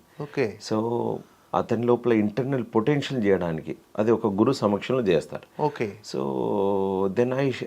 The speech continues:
Speaker 2: I said, "You want to explore more? Then I can show."
Speaker 1: ఓకే.
Speaker 2: ఇది అయిపోయిన తర్వాత there is a one another game. So నువ్వు ఎంతవరకు సహించగలుగుతావు, సహన
Speaker 1: Hmm.
Speaker 2: శక్తి నీలో ఎంత ఉంది అని, బాడీ లోపల అనేకమైన బ్లాకేజెస్ ఉంటాయి, వాటిని ఓపెన్ చేయడానికి ఇంకో టెక్నిక్ ఉంది,
Speaker 1: Hmm.
Speaker 2: we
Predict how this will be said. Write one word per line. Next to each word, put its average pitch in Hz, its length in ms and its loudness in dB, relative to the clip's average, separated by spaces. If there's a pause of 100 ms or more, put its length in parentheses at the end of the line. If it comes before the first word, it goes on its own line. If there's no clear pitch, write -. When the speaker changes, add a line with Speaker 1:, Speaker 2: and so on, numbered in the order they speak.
(140)
Speaker 2:
I 113 40 0 (140)
said, 92 120 6 (300)
"You 87 120 0
want 107 160 2
to 110 80 -2
explore 113 400 6
more? 117 180 4 (360)
Then 85 300 0
I - 100 -6
can 82 100 -4
show." 76 200 -8 (320)
Speaker 1:
ఓకే. 110 180 -8 (300)
Speaker 2:
ఇది 143 180 10
అయిపోయిన 165 360 12
తర్వాత 120 680 8 (180)
there 95 180 0
is 113 200 2
a 98 120 0
one 87 340 -2 (640)
another 110 240 10
game. 87 280 0 (500)
So - 180 -10
నువ్వు 117 80 4
ఎంతవరకు 147 500 2
సహించగలుగుతావు, 113 1000 2 (100)
సహన 95 300 2
Speaker 1:
Hmm. 127 100 2
Speaker 2:
శక్తి 117 260 -2
నీలో 90 220 2
ఎంత 85 220 -2
ఉంది 85 240 0
అని, 80 260 -4 (540)
బాడీ 101 320 4
లోపల 101 340 2
అనేకమైన 98 720 0
బ్లాకేజెస్ 87 800 2
ఉంటాయి, 80 220 -6
వాటిని 87 380 -4
ఓపెన్ 101 320 2
చేయడానికి 85 360 0
ఇంకో 80 180 -6
టెక్నిక్ 82 520 -8
ఉంది, 78 300 -6
Speaker 1:
Hmm. 120 600 -12
Speaker 2:
we 87 360 0